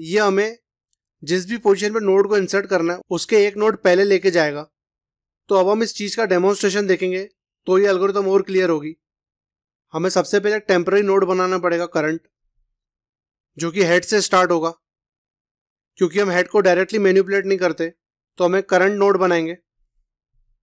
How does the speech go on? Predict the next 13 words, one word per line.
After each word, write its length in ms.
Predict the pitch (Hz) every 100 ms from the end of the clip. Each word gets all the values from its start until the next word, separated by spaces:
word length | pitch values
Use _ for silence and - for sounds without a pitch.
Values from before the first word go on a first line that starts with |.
| _ _ _ _ _ -
अब 160 | 185
हम 180 | 214 220
यहाँ 140 | 214
पर 140 | 196 233
एक 120 | 233
काउंटर 360 | 180 175 180 214
बनाएंगे, 440 | 196 175 170 180 - _ _ _ 160
जिसे 200 | 165 214
हम 100 | 190
ज़ीरो 260 | 185 202
से 120 | 208
इनिशियलाइज 400 | 208 185 202 196
करेंगे, 360 | - 170 160